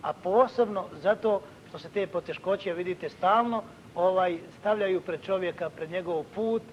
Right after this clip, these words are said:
pogotovo sada u ljetnom periodu vi imate prilike vidjeti da je jednostavno vrlo teško doći do dženneta, kao da idete kroz minska polja. I vi da bi zenicom došli do dženneta, Boga mi, kao da prolazite minska polja.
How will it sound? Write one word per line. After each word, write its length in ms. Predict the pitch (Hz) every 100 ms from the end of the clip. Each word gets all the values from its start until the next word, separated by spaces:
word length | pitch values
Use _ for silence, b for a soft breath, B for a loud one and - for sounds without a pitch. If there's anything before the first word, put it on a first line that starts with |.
| B B B
pogotovo 520 | 160 185 190 190 175
sada 320 | - 196 170
u 120 | 147 160
ljetnom 320 | 185 185 156
periodu 320 | 165 170 175 156
vi 100 | 175
imate 300 | 175 - 143
prilike 400 | 165 180 180 165
vidjeti 420 | 185 175 180 175 B B B -
da 60 |
je 260 | 170 170 165 - 139
jednostavno 640 | 165 214 196 - 190 180
vrlo 280 | 165 262 247
teško 440 | - 233 220 - 185
doći 380 | 220 214 208
do 140 | 175 180
dženneta, 580 | 165 214 220 214 208 202 B B -
kao 220 | 220 226
da 60 | 208
idete 360 | 233 214 208
kroz 240 | 180 185 160
minska 360 | 226 185 175
polja. 320 | 156 190 175 120 - - - - - - -
I 80 | 160
vi 140 | 226
da 100 | 202
bi 120 | 180
zenicom 580 | 156 240 247 - 190 170 - - - -
došli 380 | 208 262 - 180 - 160
do 80 | 160
dženneta, 520 | 170 226 226 - 190 - B B -
Boga 240 | 175 202
mi, 100 | 202
kao 300 | 180 104 107
da 100 | -
prolazite 480 | - 185 104 190 180
minska 380 | 175 196 - 156
polja. 300 | - 170 135